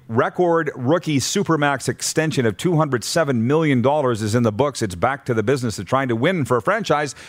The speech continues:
that hasn't advanced to the playoffs since winning its only championship ten years ago. And soccer star Lionel Messi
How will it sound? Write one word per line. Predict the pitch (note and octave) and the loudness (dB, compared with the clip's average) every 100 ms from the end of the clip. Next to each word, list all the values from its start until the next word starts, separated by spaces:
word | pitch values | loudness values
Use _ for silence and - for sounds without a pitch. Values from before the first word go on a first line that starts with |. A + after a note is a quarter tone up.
| - | -4
that | G#2 | -2
hasn't | F#2 B2 D3 B2+ | 0 0 2 0
advanced | G#2 A#2 D#3 - | 2 0 0 -2
to | G2+ | -4
the | |
playoffs | F#2+ D3 D3+ A#2+ | 0 0 0 -2
since | - G#2 | -4 -4
winning | A#2 C3+ A#2 | -2 0 0
its | G2+ | 0
only | C3 G#2+ | 0 0
championship | B2 C3 A#2+ F2+ G#2 - | -2 -2 -2 -4 -6 -6
ten | - C#3 | -2 2
years | A#2+ G#2+ C3 G2 | 2 2 2 0
ago. | E2 D#2 G1+ - _ _ _ _ _ _ _ _ - | -2 -4 -12 -18 _ _ _ _ _ _ _ _ -2
And | C#3+ D3 | 0 0
soccer | - F3+ G3 E3 | 0 -2 2 -2
star | - E3 D#3 C3 | 2 0 2 0
Lionel | E3 A3 G3+ G3+ G3+ D3 | 0 2 2 0 -2 0
Messi | D#3+ D#3 A#2 E2 | 0 0 -2 -6